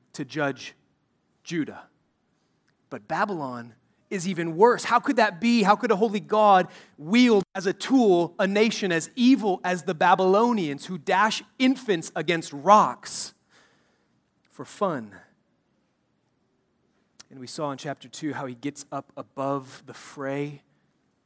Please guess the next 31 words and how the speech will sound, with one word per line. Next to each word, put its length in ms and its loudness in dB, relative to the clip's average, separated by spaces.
takes 280 -12
his 120 -12
stand 300 -10
in 80 -12
the 80 -12
watchpost, 720 -10
and 80 -20
he 100 -18
says, 220 -14
"I 140 -4
will 240 -10
watch 720 -4
and 120 -14
I 60 -10
will 180 -6
wait 480 -10
for 160 -12
answers 400 -12
from 220 -14
the 60 -14
Lord." 280 -18
And 120 -14
then 140 -12
throughout 300 -8
chapter 320 -14
two, 340 -8
he, 300 -12
he 100 -16
has 140 -14
this 200 -14
assurance. 840 -14